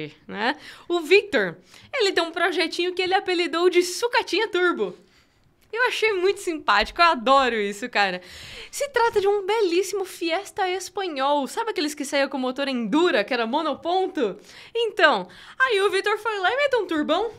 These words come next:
no Fiestinha. Você olha assim, você não dá nada, aquele Fiestinha normal, você fala, "Nossa, um carrinho de vovozinho de alguém, né?" Aí você pega lá o vídeo no Instagram do cara, ele acelera em vias fechadas, tá? Pelo amor de Deus.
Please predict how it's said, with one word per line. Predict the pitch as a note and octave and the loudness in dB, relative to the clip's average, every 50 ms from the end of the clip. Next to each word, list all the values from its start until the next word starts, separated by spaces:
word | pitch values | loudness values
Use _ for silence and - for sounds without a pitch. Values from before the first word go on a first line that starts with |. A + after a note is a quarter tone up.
| - _ _ | -20 _ _
no | F4 F4 | -6 -6
Fiestinha. | - D#4 D4+ B3 C4 C4 - - G4+ G#4+ G#4+ G4 C4 G3+ - - _ _ _ _ - - - - - | -2 0 0 0 0 0 -2 0 0 2 2 2 0 0 -4 -12 _ _ _ _ -20 -20 -20 -20 -12
Você | - - - | -8 0 4
olha | B4 A#4 A4+ A#4 G#4+ A4+ | 4 6 6 4 2 2
assim, | A4 - A4+ A4+ | 0 -2 -6 -6
você | A4 - A4 | -4 -4 -4
não | G#4+ A4 G#4+ G4+ | -2 -2 -2 -2
dá | A4 G#4+ A4 | -2 -2 -2
nada, | G#4 F#4+ F4+ F4+ F4 | -2 -4 -4 -4 -4
aquele | F4+ F#4 F4+ F4+ | -4 -2 -4 -4
Fiestinha | F4+ - F#4+ F#4 F#4 - G4 | -4 -4 -6 -6 -4 -4 -4
normal, | F4+ F#4+ G4 F#4+ F#4+ F#4 | -2 -2 -2 -2 -4 -4
você | F4+ | -4
fala, | - F#4+ F#4 | -4 -4 -2
"Nossa, | F4+ E4+ F4+ F#4+ G4+ G4 F#4+ - - - D#4+ D#4 | -2 0 0 0 0 0 -2 -2 -4 -4 -4 -4
um | D#4 | -4
carrinho | D4+ - F4+ D#4+ F#4 F4+ | -4 -6 -4 -2 -2 -2
de | F4+ | -2
vovozinho | F4+ D#4+ F#4+ F#4 F#4+ G4+ G#4 F4+ D4+ D#4+ F4 F#4 F#4 F4 D4+ | -2 -2 -4 -4 -2 -4 -4 -4 -4 -4 -4 -4 -4 -4 -6
de | C4+ | -8
alguém, | D4 D4 C4+ C4+ D4 E4 E4+ | -8 -10 -8 -10 -10 -8 -8
né?" | D#4 D4 C#4+ D4 D#4+ E4 - _ _ _ _ _ _ _ _ _ _ _ _ _ _ | -8 -6 -6 -6 -6 -8 -12 _ _ _ _ _ _ _ _ _ _ _ _ _ _
Aí | - A3+ A#3+ C4+ | -2 -2 0 0
você | C4 - | -2 -6
pega | D4+ - C#4 C4+ C#4+ | -2 -2 0 0 2
lá | C#4 C#4+ | 0 0
o | C#4+ | 0
vídeo | B3+ C4 C#4+ C#4 C#4 | -2 -4 -4 -4 -4
no | C#4 | -4
Instagram | C#4+ C#4+ - C#4+ B3 B3+ C4 | -6 -2 -4 -4 -2 -2 -4
do | C4 C4+ | -4 -4
cara, | C4 C#4 B3 A#3+ B3+ | -4 -2 -2 -2 -2
ele | C4 C4 | -2 -2
acelera | B3 B3+ - C#4+ C4 C4 B3+ A#3+ | -4 -4 -4 -6 -4 -4 -4 -4
em | B3 B3 C4 B3+ | -4 -4 -6 -6
vias | G3+ G#3+ A#3+ A#3+ B3 | -6 -6 -8 -8 -8
fechadas, | - - G3+ - - G3+ A3 A3 G#3+ G#3 | -10 -12 -12 -8 -6 -6 -6 -6 -8 -12
tá? | - - A3 | -6 -6 -6
Pelo | G#3+ - F#3+ F#3+ | -6 -6 -12 -8
amor | G3 G3+ G#3+ | -6 -6 -6
de | A#3 A3+ | -6 -8
Deus. | G3+ F#3+ F#3+ G#3 B3+ B3+ - | -10 -8 -6 -6 -8 -10 -12